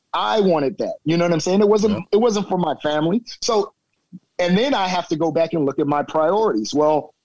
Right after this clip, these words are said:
Speaker 1: is what I want aligning with my, now at that point in time, it was already too late for that decision, but is this, but this made me look at this holistically as I looked at my career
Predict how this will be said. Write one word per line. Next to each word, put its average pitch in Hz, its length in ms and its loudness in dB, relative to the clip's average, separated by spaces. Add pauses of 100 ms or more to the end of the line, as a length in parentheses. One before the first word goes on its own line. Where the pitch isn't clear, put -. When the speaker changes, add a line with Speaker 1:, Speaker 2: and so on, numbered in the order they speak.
Speaker 1:
is 147 160 0
what 143 240 4
I 196 280 2
want 147 400 2
aligning 160 500 2
with 156 140 0
my, 156 80 0
now 147 260 0
at 143 140 -4
that 165 180 0
point 147 140 -4
in 117 80 -6
time, 139 180 -4
it - 20 2
was 127 120 0
already 120 240 0
too 117 160 -2
late 127 240 2
for 120 100 0
that 117 160 0
decision, 156 460 0
but 127 240 0 (1200)
is 175 340 0
this, 196 280 0
but 170 240 -2
this 185 160 0
made 180 240 2
me 160 100 2
look 180 240 2
at 196 100 -2
this 160 160 -2
holistically 151 720 0 (300)
as 151 140 -2
I 147 60 0
looked 151 260 0
at 127 80 2
my 123 120 0
career 139 680 0